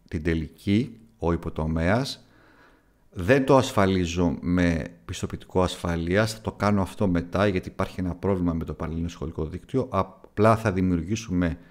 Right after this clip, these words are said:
τον υποτομέα, πατάμε OK, περιμένουμε κάποιο χρόνο. Μπορεί να χρειαστεί να περιμένουμε και μερικά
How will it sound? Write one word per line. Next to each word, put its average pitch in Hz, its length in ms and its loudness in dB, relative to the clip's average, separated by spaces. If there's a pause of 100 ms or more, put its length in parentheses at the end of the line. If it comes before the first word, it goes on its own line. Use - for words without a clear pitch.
(320)
τον 90 180 0
υποτομέα, 82 1000 -2 (760)
πατάμε 90 600 2
OK, 87 440 -2 (760)
περιμένουμε 95 580 0
κάποιο 87 340 -8
χρόνο. 85 720 -4 (2000)
Μπορεί 101 580 6
να 101 140 2
χρειαστεί 101 380 2
να 104 100 4
περιμένουμε 98 800 2
και 90 600 2 (340)
μερικά 92 640 0